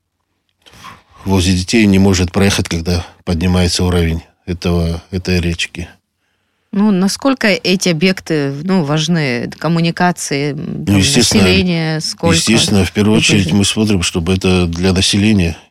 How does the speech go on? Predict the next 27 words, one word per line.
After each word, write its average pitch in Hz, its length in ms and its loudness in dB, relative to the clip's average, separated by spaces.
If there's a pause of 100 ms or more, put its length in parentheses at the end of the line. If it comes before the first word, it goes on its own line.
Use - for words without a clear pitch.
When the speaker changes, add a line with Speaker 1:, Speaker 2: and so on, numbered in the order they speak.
(560)
Speaker 1:
потому 92 300 0
что 92 160 0
если 90 280 0
дети 95 680 2 (840)
не 92 100 -2
смогут, 92 600 0
э, 90 720 2 (120)
ездить 95 340 2
в - 40 0
школу, 101 360 2
то 95 220 0 (440)
многим 101 400 2
семьям 98 540 2 (240)
поэтому 95 380 2
приходится 95 500 0
переселяться 95 680 0
там 90 160 -4
в 82 60 -4
другие 92 320 0
населенные 90 460 -2
пункты, 90 380 -6
в 82 100 -6
город 92 340 0
уезжают 92 460 0
с - 20 -8
деревни, 92 440 0
если 87 340 -6